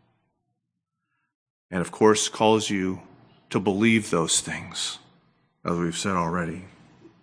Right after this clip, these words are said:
What is further said about this multitude by the elder is that they are those who have washed their robes and made them white in the blood of the Lamb. There it is. There's that faith receiving the application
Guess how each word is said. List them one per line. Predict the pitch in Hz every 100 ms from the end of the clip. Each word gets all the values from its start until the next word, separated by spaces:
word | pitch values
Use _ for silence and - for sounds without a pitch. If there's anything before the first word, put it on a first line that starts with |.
| _ _ _ _ _ _ _ _ _ _ _ _
What | 131 131
is |
further | - 156 156 139
said | - 147
about | 143 139
this | 151 -
multitude | 139 147 151 - 147 135 127
by | 127 123
the | 120
elder | 123 143 143 135
is | 127
that | 117
they | 135
are | 135
those | 131 143 156 143
who | 135
have | 127 110
washed | 123 151 170 -
their | 131 113
robes | 107 135 170 170 160 147 - - -
and | 120 120
made | 143 160
them | 127 117 117
white | 131 165 175 165 - - -
in | 131
the |
blood | 117 117 147
of | 147
the | 135
Lamb. | 131 139 139 110 - -
There | 143 170
it |
is. | 185 151
There's | 135 160 170
that | 160 135 - - -
faith | - - 196 214 - - - - - - - _ _ -
receiving | 139 143 - 202 196 196 185
the | 160
application | 165 165 131 131 - 196 208 - 202 190